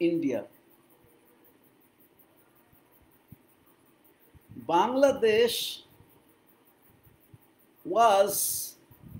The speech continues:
together with West Bengal before. Bangladesh was together with West Bengal before।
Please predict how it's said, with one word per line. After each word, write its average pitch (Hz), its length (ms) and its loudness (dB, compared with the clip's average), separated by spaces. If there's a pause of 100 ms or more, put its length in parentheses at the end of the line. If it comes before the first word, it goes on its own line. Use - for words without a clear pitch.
(1500)
together 233 540 2 (1500)
with 269 240 0 (680)
West 208 240 -4 (140)
Bengal 160 480 2 (1160)
before. 165 400 -2 (1000)
Bangladesh 220 720 0 (720)
was 190 360 2 (720)
together 196 540 2 (720)
with - 220 0 (440)
West 208 340 -4 (300)
Bengal 160 480 0 (520)
before। 143 400 -4